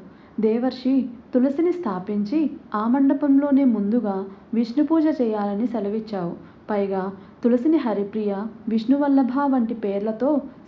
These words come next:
సంబోధించావు. శ్రీవారికి అంతటి ప్రియకరమైన ఆ తులసి మహత్యాన్ని వినిపించు." నారద ఉవాచ, పూర్వం ఒకసారి ఇంద్రుడు సమస్త దేవతాప్సర సమేతుడై శివదర్శనార్థం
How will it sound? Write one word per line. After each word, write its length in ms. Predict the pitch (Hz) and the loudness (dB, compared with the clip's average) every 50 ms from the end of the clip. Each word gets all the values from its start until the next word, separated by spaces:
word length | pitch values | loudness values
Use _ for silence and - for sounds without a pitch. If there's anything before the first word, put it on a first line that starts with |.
| - | -6
సంబోధించావు. 840 | 220 196 196 202 208 226 254 247 233 220 202 190 208 190 190 185 185 185 - - - - - - - - - | -4 -2 0 0 0 0 0 0 0 -2 -4 -4 -6 -6 -8 -8 -8 -12 -14 -18 -20 -20 -20 -20 -20 -12 -2
శ్రీవారికి 640 | 240 247 247 254 254 294 302 311 320 294 302 294 - - | 0 2 2 4 4 2 2 0 0 0 -2 -4 -2 -2
అంతటి 340 | 220 226 220 220 214 220 - | -2 -2 0 -2 -4 -4 -4
ప్రియకరమైన 680 | - 226 226 233 240 - 277 285 294 285 285 277 254 | -2 0 0 0 0 0 0 0 2 2 2 2 2
ఆ 160 | 262 247 233 | 2 2 0
తులసి 420 | 220 220 - 220 214 220 - 262 269 | -4 -4 -4 -4 -4 -2 0 0 2
మహత్యాన్ని 680 | 247 247 220 233 226 - - 226 208 190 180 202 233 | 2 2 2 0 -4 -4 -4 -4 -2 -2 -2 -4 -4
వినిపించు." 560 | 220 220 202 202 - 226 202 180 170 - - - - - - - - - - - - - - - - - 214 | -2 -4 -4 -4 -4 -6 -6 -6 -8 -10 -14 -16 -18 -20 -20 -20 -20 -20 -20 -20 -20 -20 -20 -20 -6 -2 -2
నారద 400 | 208 208 208 214 226 254 240 294 | 0 0 0 0 0 2 2 2
ఉవాచ, 480 | 285 269 254 220 208 190 185 175 - 190 196 - - - - - - - - | 2 2 2 0 -2 -4 -6 -8 -8 -10 -12 -12 -16 -20 -20 -20 -20 -4 0
పూర్వం 360 | 254 269 285 302 302 339 339 330 | 2 4 4 4 4 4 4 2
ఒకసారి 640 | 294 - 254 - 220 196 190 208 196 208 208 220 220 - - - - 208 | 2 0 -2 -2 -2 -2 -2 -2 0 -2 -2 -4 -4 -8 -12 -10 -4 -2
ఇంద్రుడు 520 | 208 208 214 240 233 233 269 320 320 269 - - - - - | 0 0 0 0 0 0 2 0 0 0 -4 -8 -10 -4 0
సమస్త 360 | 233 226 254 269 269 - 311 | 2 2 2 2 2 0 0
దేవతాప్సర 800 | 277 214 233 226 220 247 247 247 269 269 269 269 - - 277 277 | 0 2 0 0 0 -2 -2 0 0 0 0 -2 -2 0 2 2
సమేతుడై 680 | 277 277 226 196 196 202 196 - 214 202 226 254 285 | 2 0 -2 -2 -4 -4 -4 -4 -4 -2 -2 0 -2
శివదర్శనార్థం 1300 | 254 - - - - - - 254 226 262 240 294 294 285 - 294 269 254 240 226 202 180 233 285 311 294 | -2 -4 -8 -14 -10 -2 -2 0 2 2 2 2 2 2 2 4 4 4 2 0 0 2 4 4 6 4